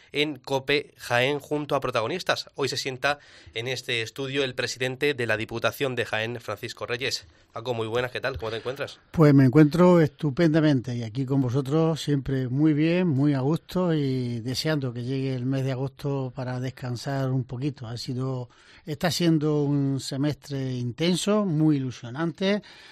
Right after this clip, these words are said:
Speaker 2: con proyectos fundamentales para la provincia de Jaén, pero aún así deseando que llegue agosto para descansar con la familia y venir con las pilas cargadas para el mes de septiembre.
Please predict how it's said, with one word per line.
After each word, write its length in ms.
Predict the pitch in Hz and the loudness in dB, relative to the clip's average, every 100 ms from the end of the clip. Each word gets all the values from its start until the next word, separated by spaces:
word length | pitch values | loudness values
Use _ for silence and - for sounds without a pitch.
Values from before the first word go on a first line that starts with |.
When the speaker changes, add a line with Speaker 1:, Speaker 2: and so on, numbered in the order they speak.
| - _ | -20 _
Speaker 2:
con 960 | 156 139 131 127 123 123 123 123 120 110 | -6 -4 -2 -4 -4 -4 -4 -6 -6 -6
proyectos 480 | 139 147 - 147 | -4 -4 -4 -8
fundamentales 720 | - 170 143 135 127 165 160 139 | 0 2 2 2 -2 0 -2 -2
para 320 | 143 135 131 | -4 -4 -4
la 180 | 131 120 | -4 -6
provincia 400 | 135 127 147 151 | -6 -2 -2 -2
de 100 | 143 | -4
Jaén, 400 | - 139 160 165 - - - | -4 -2 0 0 -4 -20 -12
pero 160 | - 139 | -8 -4
aún 160 | 143 | -2
así 260 | 135 - 147 | -4 -4 -4
deseando 440 | 143 127 139 135 | -4 -6 -4 -4
que 80 | 127 | -4
llegue 180 | 127 127 | -4 -6
agosto 400 | 127 165 - 170 | -6 -6 -4 -4
para 140 | 147 | -4
descansar 440 | 127 117 113 120 127 | -6 -8 -10 -8 -6
con 120 | 127 | -6
la 60 | 120 | -6
familia 500 | 120 139 151 165 151 | -4 -2 0 0 0
y 80 | |
venir 200 | 123 123 | 0 -4
con 140 | 131 135 | -4 -6
las 100 | 113 | -6
pilas 320 | - 151 143 | -4 -2 -2
cargadas 460 | - 135 135 147 143 | -4 -4 -2 -2 -4
para 180 | 139 | -6
el 80 | 127 | -6
mes 200 | 120 123 | -6 -8
de 100 | 123 | -8
septiembre. 420 | 117 123 107 87 | -10 -12 -16 -20